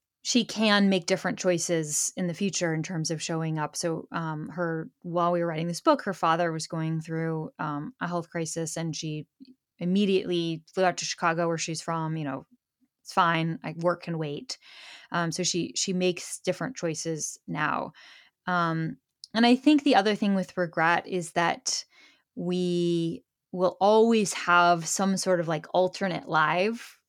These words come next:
life regret, a lives regret, where we feel like, "Oh, you know, what would it have been like?"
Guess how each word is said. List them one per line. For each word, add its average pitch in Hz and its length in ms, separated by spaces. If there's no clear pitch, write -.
life 214 420
regret, 226 460
a 175 100
lives 175 320
regret, 208 340
where 175 240
we 165 280
feel 175 260
like, 160 340
"Oh, 240 160
you 185 140
know, 160 100
what 185 320
would 190 140
it 170 140
have 160 120
been 156 240
like?" 151 400